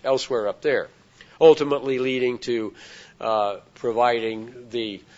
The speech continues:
royalty for the, uh, for Great Britain in due course.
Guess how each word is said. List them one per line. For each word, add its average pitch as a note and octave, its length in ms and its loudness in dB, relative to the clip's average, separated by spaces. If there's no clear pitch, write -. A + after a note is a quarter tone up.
royalty A#2+ 600 2
for A2 340 -4
the, F#2+ 300 -12
uh, F#2 260 -12
for A#2+ 160 -4
Great B2+ 340 2
Britain G#2 400 0
in G#2 180 -10
due A#2 140 -2
course. - 500 0